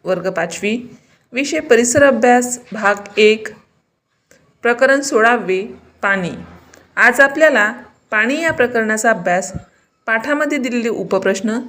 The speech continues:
म्हणजेच थोडे आठवा, सांगा पाहू यावर आधारित प्रश्नांचा अभ्यास, तसेच स्वाध्याय, उपक्रम, गृहपाठ यांचा अभ्यास करून पाणी हे प्रकरण व्यवस्थित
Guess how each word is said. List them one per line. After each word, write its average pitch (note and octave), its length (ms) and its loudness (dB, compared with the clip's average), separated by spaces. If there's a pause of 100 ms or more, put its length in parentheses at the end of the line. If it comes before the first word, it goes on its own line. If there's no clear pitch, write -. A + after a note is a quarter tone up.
(200)
म्हणजेच F#3 420 -4
थोडे G3 200 0
आठवा, F#3 440 0 (520)
सांगा G3+ 360 2
पाहू G#3+ 320 -2 (240)
यावर G3+ 300 2
आधारित C4 280 2
प्रश्नांचा A3+ 500 0
अभ्यास, F#3 420 0 (480)
तसेच G#3+ 480 -2 (320)
स्वाध्याय, G3 800 0 (680)
उपक्रम, G#3+ 600 2 (300)
गृहपाठ G#3+ 500 4 (600)
यांचा C4+ 300 0
अभ्यास A3+ 340 0
करून G3+ 380 -2
पाणी G#3 540 -2
हे E4 180 -6
प्रकरण G3 500 0 (100)
व्यवस्थित G3+ 520 0